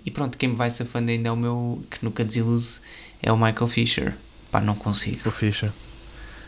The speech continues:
Speaker 1: Não desilude.
Speaker 2: Pá, o Fi-, o Fisher, por exemplo, o vídeo que ele fez dos Pixel Buds, eu até falei com o Filipe sobre isto. Ou foi contigo?
Speaker 1: N-,
Speaker 2: Não sei.
Speaker 1: não foi comigo, acho eu.
Speaker 2: Não, foi com o Filipe, foi com o Filipe. Exatamente, foi com ele, foi. Que,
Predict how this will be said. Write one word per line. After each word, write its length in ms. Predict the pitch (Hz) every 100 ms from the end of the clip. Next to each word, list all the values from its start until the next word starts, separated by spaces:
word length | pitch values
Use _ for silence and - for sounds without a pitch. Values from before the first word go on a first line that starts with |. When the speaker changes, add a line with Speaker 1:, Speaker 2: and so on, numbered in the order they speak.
| -
Speaker 1:
Não 100 | 117
desilude. 300 | 120 107 104
Speaker 2:
Pá, 100 | 104 - 110 -
o 120 | 123
Fi-, 200 | 131 -
o 120 | 92
Fisher, 340 | - - 143 135
por 100 | -
exemplo, 180 | 123 113
o 380 | 123 117 107 104
vídeo 200 | 120 113
que 80 | 104
ele 80 | 107
fez 400 | - 107 104 98
dos 320 | 107 101 -
Pixel 360 | - 110 - 101
Buds, 460 | 98 104 - - - - -
eu 120 | 92 135
até 140 | -
falei 220 | 135 131
com 60 | 120
o 40 |
Filipe 240 | - 110 107
sobre 240 | 117 90 92
isto. 160 | -
Ou 60 | 196
foi 140 | -
contigo? 300 | 147 110 104 - - - - - - - - - - - -
Speaker 1:
N-, 120 | 123
Speaker 2:
Não 60 | 120
sei. 120 | 120
Speaker 1:
não 100 | 120 117
foi 140 | 123
comigo, 320 | 120 147 131
acho 260 | 117 - -
eu. 140 | 120 120 -
Speaker 2:
Não, 240 | 131 120
foi 160 | 98 107
com 80 | -
o 20 |
Filipe, 320 | 117 90 87
foi 140 | - 98
com 60 |
o 20 | -
Filipe. 320 | 98 95 - - - - -
Exatamente, 360 | 127 113 98
foi 120 | - 107
com 100 | 98
ele, 80 | 90
foi. 160 | 82 - - - - - - -
Que, 240 | 131 123